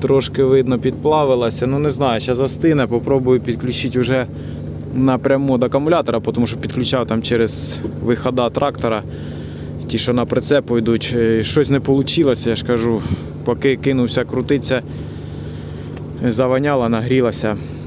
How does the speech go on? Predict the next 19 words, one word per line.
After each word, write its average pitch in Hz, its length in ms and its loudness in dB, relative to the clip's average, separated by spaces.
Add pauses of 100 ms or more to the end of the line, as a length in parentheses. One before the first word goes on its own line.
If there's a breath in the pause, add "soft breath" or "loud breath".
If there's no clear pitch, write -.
Хотів 131 220 2
же 120 100 2
ж - 80 -4
провірити, 139 460 2
запустити, 120 680 0
і 110 120 0
що 123 200 -2
тепер 120 320 0
робити, 123 340 2
не 127 120 2
знаю, 110 320 0
де 110 160 0
шукати 113 340 -2
цю 117 240 -2
реле. 143 360 4 (180 loud breath)
Ну, 147 120 -4
щас 135 440 -2
будемо 120 300 2
дзвонити 120 500 0